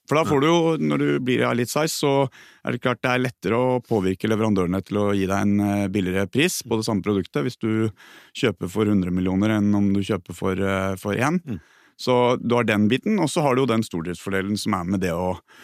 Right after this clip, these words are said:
Speaker 1: kunne ha, eh, en rigg bak deg, da. Da slipper du å ha alle,
Speaker 2: Ja.
Speaker 1: alle funksjoner.
Speaker 2: Og nå eier dere delikatessen, dere eier Bølgen og Moi, dere eier Los Tacos.
Speaker 1: Ja, det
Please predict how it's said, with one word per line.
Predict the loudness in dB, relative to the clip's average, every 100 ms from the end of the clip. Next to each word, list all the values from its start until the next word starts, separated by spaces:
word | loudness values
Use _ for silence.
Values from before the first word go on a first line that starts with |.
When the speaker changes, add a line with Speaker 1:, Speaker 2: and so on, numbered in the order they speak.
| -6
Speaker 1:
kunne | 0 2
ha, | 2 2 2 -2 -8 -18 -6
eh, | -4 0
en | 0 2 2
rigg | 0 -2 -4
bak | -8 -4
deg, | -2
da. | -2 -4 _
Da | -6
slipper | -4 -2 -2
du |
å | 0
ha | 0 0
alle, | -2 -4 -4 -4
Speaker 2:
Ja. | -4 -6 -8 -20 _ -2
Speaker 1:
alle | 0 2 0 0 -2 -4
funksjoner. | -6 -6 -2 0
Speaker 2:
Og |
nå | 2 2 2
eier | 2 4
dere | 2 2 2 2 2 0
delikatessen, | -2 -2 0 -2 -2 -2 0 0 -2 -4 _ _
dere | 0 2
eier | 2
Bølgen | 0 0 -2
og |
Moi, | -2 0 0 -2 -6 _ _ -6
dere | -2 0 0
eier | 0 2 0
Los | -2 -4 -6
Tacos. | -6 -6 -2 -2 -2 -8 -12 -8
Speaker 1:
Ja, | -4
det | 0